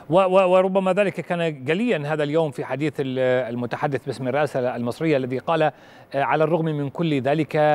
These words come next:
نأمل لأن يرعوي، بمعنى ال-، الكلام، أن يرعوي ال-، آه، الطرف الإسرائيلي إلى، آه، إلى صوت، آه، العقل والحكمة والعودة ربما إلى هذه المفاوضات، بمعنى الكلام ليس بالنص.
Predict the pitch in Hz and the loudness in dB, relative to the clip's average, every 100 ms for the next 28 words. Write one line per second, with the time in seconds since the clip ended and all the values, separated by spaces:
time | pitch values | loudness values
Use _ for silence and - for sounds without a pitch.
0 | 151 139 123 139 175 127 143 185 170 143 | 2 0 -4 -4 -4 -2 -2 -2 -2 -2
1 | 147 147 127 131 131 127 147 123 131 135 | 0 0 -2 -6 -4 0 0 0 0 0
2 | 151 123 123 160 180 175 180 190 165 143 | -2 -4 -8 -4 -4 0 2 2 0 -2
3 | 135 123 123 139 143 160 - - - 151 | -6 -10 -8 -2 0 0 -4 -20 -6 2
4 | 165 160 135 143 143 131 127 123 120 120 | 2 2 0 -2 -4 -6 -8 -8 -6 -6
5 | 117 117 113 113 110 - 147 - 135 123 | -4 -8 -6 -8 -6 0 0 0 -6 -8
6 | - 127 135 139 139 120 120 117 117 - | -6 -4 -2 -2 -2 0 4 4 2 -2
7 | - - - 120 117 120 123 120 113 131 | -18 -20 -2 2 2 2 0 0 -2 -2
8 | 147 135 - 117 110 107 104 107 107 101 | 0 0 0 0 0 0 -2 -6 -4 0
9 | 113 - 143 113 95 170 160 156 143 127 | 0 0 -4 -6 -4 -6 -4 -2 0 0
10 | 107 131 117 107 104 104 101 95 95 107 | 0 0 0 -2 -2 -2 -2 -2 0 0
11 | 98 104 170 180 151 - 170 170 180 208 | -2 0 2 2 2 -6 -10 -2 4 4
12 | 170 156 131 - - 147 139 170 151 151 | 4 0 -4 -12 -10 -8 -4 0 2 0
13 | 131 135 143 135 - | 0 -4 -2 -4 -6